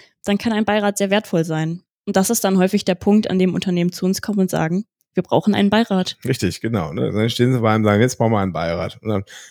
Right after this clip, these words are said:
Speaker 2: mach mal Anwalt, ne? Mach mal einen Beirat. Genau, dann muss man sich einmal fragen, was willst du eigentlich mit diesem Beirat machen? Was, was soll der tun? Und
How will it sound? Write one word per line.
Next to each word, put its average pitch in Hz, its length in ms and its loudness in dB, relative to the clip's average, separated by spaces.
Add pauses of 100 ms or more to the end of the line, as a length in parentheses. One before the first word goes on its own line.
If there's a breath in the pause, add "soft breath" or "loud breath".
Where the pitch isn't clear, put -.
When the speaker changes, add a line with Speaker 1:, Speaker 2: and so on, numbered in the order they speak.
Speaker 2:
mach 135 220 4
mal 107 180 4
Anwalt, 87 560 2
ne? 165 160 4
Mach 127 200 2
mal 113 140 4
einen 107 120 -2
Beirat. 90 500 -2 (420 loud breath)
Genau, 90 240 -4
dann 90 160 -6
muss 110 200 -4
man 107 100 -2
sich 107 160 -4
einmal 110 180 0
fragen, 110 380 0
was - 340 0
willst - 260 2
du 110 120 -6
eigentlich 85 240 -8
mit 87 100 -18
diesem 95 180 -12
Beirat 101 360 -2
machen? - 340 -10
Was, 127 160 -8
was 135 140 -4
soll 117 180 -2
der 110 120 -4
tun? 151 280 -6
Und 104 140 -6